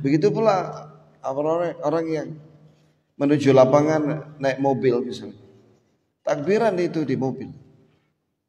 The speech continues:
bersama keluarganya. Ini sunnah, ya jamaah.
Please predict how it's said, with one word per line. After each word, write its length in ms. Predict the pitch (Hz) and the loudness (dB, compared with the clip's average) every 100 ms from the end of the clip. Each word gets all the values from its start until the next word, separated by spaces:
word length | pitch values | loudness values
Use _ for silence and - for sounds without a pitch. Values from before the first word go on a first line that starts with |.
| _ _ _ _ _ _ _ _ _ - | _ _ _ _ _ _ _ _ _ -14
bersama 400 | 107 120 123 123 | -6 0 0 2
keluarganya. 720 | 123 117 110 110 107 101 98 - - _ _ _ _ _ _ _ _ _ _ _ | 2 2 0 -4 -4 -6 -12 -20 -20 _ _ _ _ _ _ _ _ _ _ _
Ini 240 | - 151 165 | -4 -2 -2
sunnah, 400 | 156 147 127 104 | -2 -4 -4 -4
ya 240 | 101 104 | -6 -6
jamaah. 240 | 107 - | -8 -10